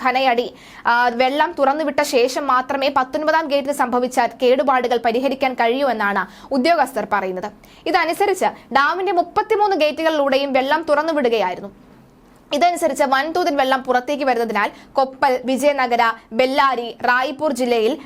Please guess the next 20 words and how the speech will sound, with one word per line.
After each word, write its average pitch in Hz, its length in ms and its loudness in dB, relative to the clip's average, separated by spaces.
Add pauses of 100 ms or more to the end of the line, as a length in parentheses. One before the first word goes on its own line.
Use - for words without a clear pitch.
വെള്ളപ്പൊക്കം 320 540 0
ഉണ്ടാകുമെന്നാണ് 254 600 0
സൂചന. 190 340 -2 (320)
ഇത് 311 120 2
സംബന്ധിച്ച് 269 440 0
സർക്കാർ 302 420 0
പ്രളയ 320 360 2
മുന്നറിയിപ്പ് 262 500 -2
നൽകിയിട്ടുണ്ട്. 180 460 -6 (400)
പമ്പാ 330 340 0
സാഗർ 311 360 0
എന്നറിയപ്പെടുന്ന 247 680 0
അണക്കെട്ടാണ് 247 680 0
തുംഗഭദ്ര 285 720 0
കർണാടക, 240 440 0 (360)
ആന്ധ്ര, 320 500 2
തെലങ്കാന 311 540 0
എന്നിവിടങ്ങളിൽ 254 480 0
നിന്നുള്ള 226 360 0 (120)
കർഷകർ 262 380 -2